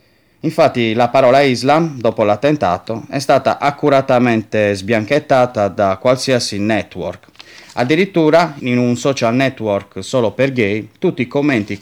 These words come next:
contro l'Islam sono stati rimossi. Detto questo, continuiamo a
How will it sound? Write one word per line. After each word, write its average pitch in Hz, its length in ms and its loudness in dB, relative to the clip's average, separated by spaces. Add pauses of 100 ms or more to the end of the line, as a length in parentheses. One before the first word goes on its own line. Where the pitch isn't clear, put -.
(120)
contro 131 300 0
l'Islam 104 460 -2
sono 127 260 -2
stati 95 340 -6
rimossi. 90 540 -8 (800)
Detto 185 320 4
questo, 143 460 4
continuiamo 143 640 4
a 107 280 2